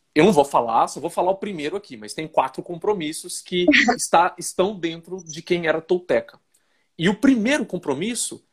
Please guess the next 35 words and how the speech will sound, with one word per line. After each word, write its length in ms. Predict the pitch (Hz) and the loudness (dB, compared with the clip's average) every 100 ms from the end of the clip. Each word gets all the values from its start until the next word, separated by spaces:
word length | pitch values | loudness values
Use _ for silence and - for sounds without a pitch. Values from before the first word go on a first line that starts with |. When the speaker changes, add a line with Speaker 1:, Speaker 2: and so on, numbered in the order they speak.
| _ - | _ 0
Speaker 1:
é 140 | 147 | 0
seja 340 | - 160 160 | 2 0 0
impecável 600 | 185 185 190 - 170 170 | -2 -6 -6 -4 -2 -2
com 160 | 170 180 | -6 -8
a 20 | |
sua 180 | 180 175 | -8 -8
palavra. 520 | 175 214 156 127 107 _ _ _ _ _ _ _ _ _ _ _ _ _ _ | -6 -8 -4 -4 -6 _ _ _ _ _ _ _ _ _ _ _ _ _ _
Speaker 2:
Olha. 160 | 202 208 | 2 8
Speaker 1:
Quando 320 | 214 202 190 | 8 8 6
você 240 | 190 - - | 4 4 2
passa 340 | 143 139 147 | 4 4 2
a 40 | |
ser 200 | 143 143 | -2 -2
impecável 680 | 143 135 131 - 127 117 107 | -4 -4 -4 -2 0 0 -2
com 120 | 101 113 | -10 -12
a 40 | |
sua 200 | - 110 | -12 -10
palavra, 440 | 110 131 185 - - | -4 2 2 0 -6
entra 300 | 165 180 185 | -6 -4 -6
nisso 320 | 175 170 - | -6 -6 -10
que 80 | - | -6
nós 220 | 185 180 | -4 -2
estamos 400 | 180 - 180 185 | -4 -6 -6 -2
falando 320 | 190 185 180 | 0 0 0
aqui. 320 | 214 - 127 - _ _ - | -4 -4 -8 -10 _ _ -10
Então, 500 | 143 139 165 180 175 _ _ - | -6 2 4 4 0 _ _ 0
eu 180 | 160 156 | 4 4
só 360 | - - 226 262 | 2 0 0 0
falo 800 | - - - - 208 269 262 - | -6 -20 -4 2 2 2 -6 -12
aquilo 540 | 190 202 - 190 220 214 | -16 -16 -12 -6 -6 -6
que 120 | - | -6
literalmente 640 | 202 208 196 185 170 175 | -4 0 2 2 -2 -2
eu 60 | 175 | -4
consigo 440 | 175 175 - 160 | -4 -6 -6 -8
cumprir. 500 | 165 190 185 185 104 | -6 -6 -2 0 -2